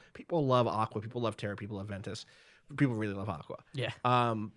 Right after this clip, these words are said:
Speaker 1: is there, w-, was it fulfilling? Was, did you get what you wanted, or is that something that came later? Like, I think about something like Wind Waker being a game that at the time people fucking hated. Or people didn't hate it, but there was a big backlash
Speaker 2: Sure.
Speaker 1: from a bunch of really immature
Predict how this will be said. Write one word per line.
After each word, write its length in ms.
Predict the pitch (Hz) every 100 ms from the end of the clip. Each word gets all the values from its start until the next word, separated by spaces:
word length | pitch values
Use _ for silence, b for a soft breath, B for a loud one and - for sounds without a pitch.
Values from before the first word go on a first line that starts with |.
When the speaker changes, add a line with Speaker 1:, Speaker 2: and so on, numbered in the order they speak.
| _ _ _
Speaker 1:
is 240 | 151 151 143
there, 580 | 156 147 139 131 127 - _ _ -
w-, 180 | 131 - -
was 400 | 139 165 180 180
it 100 | -
fulfilling? 600 | 135 - 180 143 113 113
Was, 160 | 143
did 160 | 135 135
you 80 | 139
get 160 | 151
what 160 | 139 127
you 60 | 117
wanted, 460 | 113 120 123 120
or 180 | 107 117
is 40 | 113
that 100 | 113
something 160 | 113
that 100 | 110
came 220 | - 107
later? 340 | 104 104 107 98
Like, 160 | 104 - b b
I 80 | 151
think 100 | 160
about 100 | 131
something 180 | 127 131
like 180 | 113
Wind 240 | 117 120 120
Waker 460 | 117 98 110 90
being 200 | 95 113
a 60 | 104
game 240 | 104 107 107
that 100 | 101
at 40 |
the 80 | 101
time 420 | - 151 151 123
people 220 | 117 107
fucking 280 | 107 107 104
hated. 580 | 120 - 117 107 73 - b b
Or 100 | 190
people 220 | 196 214
didn't 160 | 156 110
hate 180 | 123 110
it, 160 | 104 b
but 100 | b
there 40 | 151
was 80 | 139
a 40 |
big 260 | 123 151 123
backlash 520 | 120 117 - 113 107 - -
Speaker 2:
Sure. 20 |
Speaker 1:
from 420 | - 123 113 107 -
a 40 |
bunch 160 | 113 113
of 180 | 110 110
really 220 | 110 104
immature 360 | 107 104 110